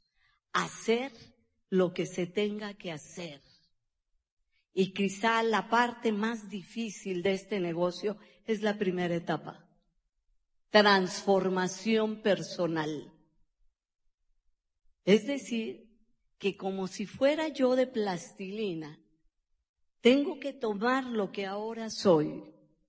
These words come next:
hacer una bolita con esa plastilina, darle suavidad con el calor y después volverme a moldear.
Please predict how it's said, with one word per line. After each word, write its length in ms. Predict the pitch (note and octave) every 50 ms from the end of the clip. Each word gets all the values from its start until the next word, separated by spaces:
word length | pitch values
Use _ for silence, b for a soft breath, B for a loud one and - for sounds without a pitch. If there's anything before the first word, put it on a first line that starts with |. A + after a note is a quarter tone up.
| _ _ _ _ _ _ _ _ b b b b
hacer 400 | - F3 F3 - - A#3+ B3+ C#4
una 240 | C#4+ D4 D4 D4 C#4+
bolita 560 | B3 B3 A3 G#3+ A3+ A3+ A3 A3+ G#3+ G#3 G3+
con 200 | - G3+ F#3+ F#3+
esa 320 | G3 F#3+ F#3+ - G#3+ G#3+
plastilina, 840 | - F#3 E3+ E3 - _ - F#3 F#3 F#3+ F#3 F3 E3 D3+ D3+ D3+ - - - _ _ _ _ b b b b b b b b _
darle 520 | G3+ F#3 A#3+ A#3+ C#4 D4 D4 D4 D4+ D4+
suavidad 960 | C4+ - - C4 B3 A3 A3 G#3+ G3+ G3+ G3 G#3+ G#3 G3+ A#3 A#3+ A#3+ C4 C4+ B3+ - -
con 200 | - A3 G3+ G3
el 220 | G3+ G3 F#3 F3+ -
calor 720 | - G3+ G3 F#3+ G3 G3+ F#3+ E3+ E3 D3 - - - - - _ _ _ _ _ _ _ _ _ _ _ _ _ _ _
y 100 | F3+ F3
después 720 | E3 F#3 F3+ F3+ - - G#3+ G#3+ A3 A3+ A3+ - _ _ _ _ _ _ _ _ _ _ _
volverme 960 | - D#3+ D3 E3+ F3 F3+ F3 F3 E3+ G3 G#3 G#3+ G#3 G#3 G#3+ G3+ G#3+ G#3 G#3 G#3
a 100 | G3+ F#3+
moldear. 880 | F#3 E3+ E3 D#3+ D#3 D#3 D3+ F3 E3+ E3 D#3+ D#3+ D3+ D3 C#3+ - -